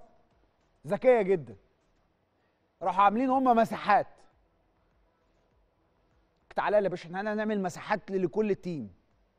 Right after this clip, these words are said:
ليه؟ عشان زي ما سمعتوا من، من زميلنا حسن غنيمه، عشان لما تيجي انت بقى تعمل لي مسحه تاني بعديها ما تقوليش بص الحق حماده وقع منك، اصل انت عندك ب-، ب-،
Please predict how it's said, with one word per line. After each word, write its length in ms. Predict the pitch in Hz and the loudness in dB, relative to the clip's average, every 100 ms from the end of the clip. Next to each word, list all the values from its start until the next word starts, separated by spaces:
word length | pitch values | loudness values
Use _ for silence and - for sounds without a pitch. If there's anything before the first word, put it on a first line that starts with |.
| _ _ _ _ _ - | _ _ _ _ _ -8
ليه؟ 420 | 160 220 233 202 - _ _ _ _ _ _ _ _ | 0 2 4 2 -2 _ _ _ _ _ _ _ _
عشان 340 | - - 233 214 | -6 0 0 2
زي 120 | 240 | 0
ما 60 | 233 | 0
سمعتوا 280 | 240 214 | -4 -4
من، 360 | 214 190 185 175 | -6 -6 -6 -6
من 120 | 180 | -6
زميلنا 240 | 175 214 190 | -8 -6 -8
حسن 200 | 175 190 | -8 -10
غنيمه، 380 | 156 151 117 - _ _ _ | -8 -10 -12 -16 _ _ _
عشان 240 | - - 233 | -6 0 2
لما 180 | 240 214 | 2 0
تيجي 180 | 233 | -2
انت 180 | 254 202 | -2 4
بقى 340 | 226 214 147 - _ _ _ _ _ | 6 6 4 -4 _ _ _ _ _
تعمل 240 | 170 175 240 | -8 -4 -2
لي 80 | 226 | 2
مسحه 280 | 240 - | 0 -2
تاني 220 | 196 247 226 | -6 -2 0
بعديها 540 | 185 214 285 294 277 - _ _ _ _ | 0 4 6 6 2 -6 _ _ _ _
ما 100 | 160 | -12
تقوليش 280 | 180 196 226 | -6 -4 -4
بص 260 | 185 233 233 | -2 -2 -2
الحق 260 | 226 190 | -6 -6
حماده 320 | - 180 214 220 | -4 -2 2 2
وقع 220 | 220 175 | 2 0
منك، 540 | 202 190 113 _ - _ _ _ _ _ _ _ _ _ _ _ _ _ _ _ _ _ 107 | -2 -6 -10 _ -20 _ _ _ _ _ _ _ _ _ _ _ _ _ _ _ _ _ -16
اصل 360 | 113 175 - | -6 -4 -2
انت 140 | 226 185 | -2 -2
عندك 500 | 185 220 220 - 175 | -2 0 -2 -2 -4
ب-، 480 | 180 160 170 | -4 -4 -4
ب-، 60 | 165 | -4